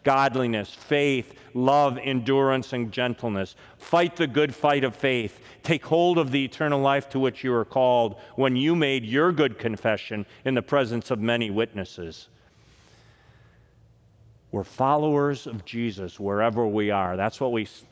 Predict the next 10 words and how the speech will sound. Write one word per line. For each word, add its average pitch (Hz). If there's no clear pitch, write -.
call 113
our 98
mission 107
statement. 87
We're 101
following 143
Jesus 104
wherever 123
we 98
are, 87